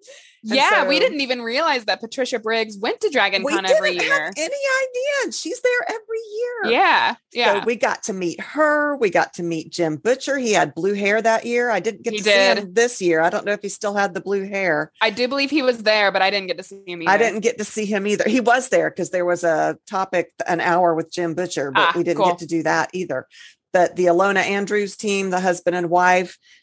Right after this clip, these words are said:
Speaker 1: you and I went and actually talked to them because they're a team
Speaker 2: Yes.
Speaker 1: writer.
Speaker 2: Yeah.
Speaker 1: And we got to s-,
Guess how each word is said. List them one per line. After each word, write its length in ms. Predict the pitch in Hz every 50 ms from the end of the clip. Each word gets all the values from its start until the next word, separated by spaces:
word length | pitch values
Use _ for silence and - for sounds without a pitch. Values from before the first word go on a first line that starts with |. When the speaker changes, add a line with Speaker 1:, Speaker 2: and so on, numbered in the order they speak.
| _ _ _ _ _ _
Speaker 1:
you 260 | - 165 156 220 254 269
and 100 | 254 226
I 200 | 214 233 285 277
went 220 | 214 208 202 170
and 80 | 160 180
actually 340 | 165 - - - 151 156
talked 420 | - - - 226 285 349 - - -
to 80 | - 175
them 240 | 139 160 147 143 143
because 600 | 135 160 - 185 165 156 156 156 151 147 - - _ _ _ _ _ _ _ - - _
they're 180 | - 196 208 226
a 80 | 220 -
team 360 | - - - - 220 208 196
Speaker 2:
Yes. 80 | 190 185
Speaker 1:
writer. 500 | 196 226 277 277 196 143 - - - - _ _ - - - - _ _ -
Speaker 2:
Yeah. 120 | 196 190
Speaker 1:
And 160 | 180 175 151 143
we 160 | 202 202 202
got 360 | - 226 220 226 226 - -
to 80 | - 233
s-, 340 | 190 - _ - - -